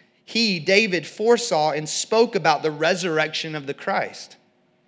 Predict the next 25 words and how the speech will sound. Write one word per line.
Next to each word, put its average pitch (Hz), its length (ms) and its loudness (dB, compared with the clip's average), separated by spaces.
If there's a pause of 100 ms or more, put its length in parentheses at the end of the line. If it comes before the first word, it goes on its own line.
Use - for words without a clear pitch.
(220)
that 156 100 2
he 175 100 -2
was 180 160 -2
not 202 240 4
abandoned 147 420 0
to 131 60 -2
Hades, 135 440 -4
nor 202 180 2
did 226 140 4
his 190 200 0
flesh 165 420 -2
see 175 180 -8
corruption. 160 720 -6 (500)
This 220 300 0
Jesus 165 640 0
God 175 440 4
raised 190 460 4
up, 156 340 0 (160)
and 165 80 -2
of 143 120 0
that 190 260 4
we 208 140 0
are 185 100 2
all 185 280 4
witnesses. 160 680 -4